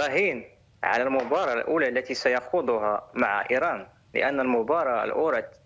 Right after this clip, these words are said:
الأولى تحقيق الانتصار في هذه المباراة مفتاح للم-، للمباراتين المتبقيتين، رغم أن المهمة ليست وتبدو ليست بالسهلة، ولكن ليس مستحيلة. نتمنى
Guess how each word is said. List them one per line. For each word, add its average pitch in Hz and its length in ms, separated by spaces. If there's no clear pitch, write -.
الأولى 131 440
تحقيق - 540
الانتصار 123 760
في 123 220
هذه 120 200
المباراة 120 680
مفتاح 139 420
للم-، 135 300
للمباراتين 131 960
المتبقيتين، 123 1120
رغم 113 300
أن 127 180
المهمة 120 720
ليست 131 500
وتبدو 117 460
ليست 151 380
بالسهلة، 117 520
ولكن 127 480
ليس 151 240
مستحيلة. 113 720
نتمنى 151 480